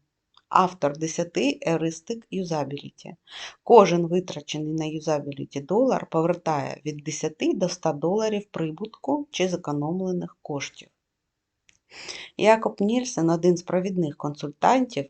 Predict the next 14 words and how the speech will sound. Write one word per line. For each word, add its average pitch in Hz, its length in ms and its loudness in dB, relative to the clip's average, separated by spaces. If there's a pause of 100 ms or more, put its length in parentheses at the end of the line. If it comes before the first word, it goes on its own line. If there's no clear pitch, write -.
по 143 220 0
веб-юзабіліті, 165 1080 -4
доктор 208 340 0
наук 202 440 0
наукового 185 640 -2
напрямку, 170 720 -6 (320)
людина 175 420 2
комп'ютерної 143 720 -6
взаємодії 139 680 -6
Технічного 185 720 -6
університету 156 800 -6
Данії 170 420 -2
в 170 100 -10
Копенгагені, 147 840 -8